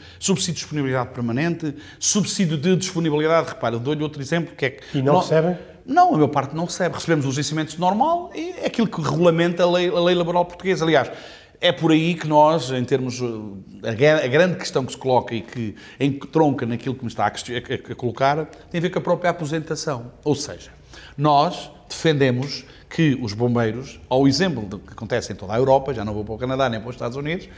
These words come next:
Speaker 1: mas na Europa os bombeiros aposentam-se, eh, aos cinquenta e cinco, aos cinquenta e oito e aos sessenta em termos de,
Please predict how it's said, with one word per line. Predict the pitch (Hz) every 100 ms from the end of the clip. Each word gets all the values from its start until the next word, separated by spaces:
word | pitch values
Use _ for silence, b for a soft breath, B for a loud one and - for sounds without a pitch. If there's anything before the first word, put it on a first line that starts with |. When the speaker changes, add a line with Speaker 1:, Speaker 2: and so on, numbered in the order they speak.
| B B -
Speaker 1:
mas | 165 147
na | 165
Europa | 151 156 156 185 180 B B 156
os | 147
bombeiros | 160 160 147 147 151 160 - B B
aposentam-se, | 135 147 139 180 175 175 170 - 170 165 165 -
eh, | 147 143 143
aos | 143 135
cinquenta | 147 - 147 143
e |
cinco, | 139 202 202 131
aos | -
cinquenta | 127 135 127
e | 143
oito | 185 180 147
e |
aos | 147 -
sessenta | - 160 156
em | 156
termos | 139 151 151 127
de, | 143 156